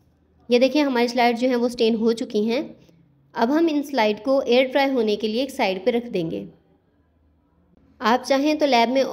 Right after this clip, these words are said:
मौजूद ओवन के साथ भी आप इसको, अ, ड्राई कर सकते हैं,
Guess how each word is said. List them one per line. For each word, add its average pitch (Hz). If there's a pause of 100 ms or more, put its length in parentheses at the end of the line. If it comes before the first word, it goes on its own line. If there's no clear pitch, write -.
मौजूद 233
ओवन 262
के 254
साथ 240
भी 254
आप 220
इसको, 240
अ, 220
ड्राई 208
कर 226
सकते 240
हैं, 262